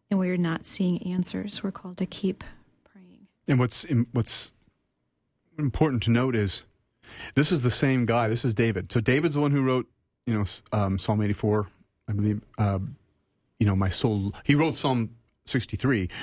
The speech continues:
Speaker 2: "My soul longs for you. Um,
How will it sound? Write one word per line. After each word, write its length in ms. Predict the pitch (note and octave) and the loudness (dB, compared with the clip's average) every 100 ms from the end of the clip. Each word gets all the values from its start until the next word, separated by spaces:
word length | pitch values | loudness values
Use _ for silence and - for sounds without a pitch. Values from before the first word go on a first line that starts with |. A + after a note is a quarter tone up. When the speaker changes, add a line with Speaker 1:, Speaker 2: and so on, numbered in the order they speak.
| - | -2
Speaker 2:
"My 100 | A#2+ | 0
soul 420 | - C#3+ A#2 G#2 - _ _ _ _ - | 2 2 2 0 -4 _ _ _ _ -2
longs 760 | G#2+ B2+ C3 A#2+ G#2+ G2 - | 2 4 4 2 0 -2 -4
for 240 | - - A2 | -6 -4 -2
you. 380 | A2 A2 G#2+ - _ _ _ _ _ _ - | -2 -2 -4 -8 _ _ _ _ _ _ -2
Um, 340 | A2 G2+ G2 | 0 2 0